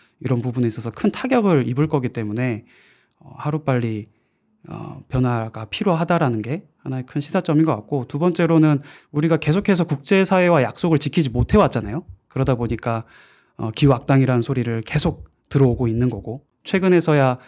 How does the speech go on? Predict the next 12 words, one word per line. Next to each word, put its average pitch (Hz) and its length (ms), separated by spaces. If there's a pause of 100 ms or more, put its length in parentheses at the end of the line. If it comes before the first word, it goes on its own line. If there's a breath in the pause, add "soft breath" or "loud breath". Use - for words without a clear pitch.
(220 soft breath)
이제, 113 380 (520 soft breath)
어, - 180
석탄 - 280
발전도 123 380
조금씩 143 360
줄여나가려고 120 680
하지만 151 560
아직까지도 175 920 (240 soft breath)
그 - 120
목표나 131 520
어떤 113 560
실행이 175 580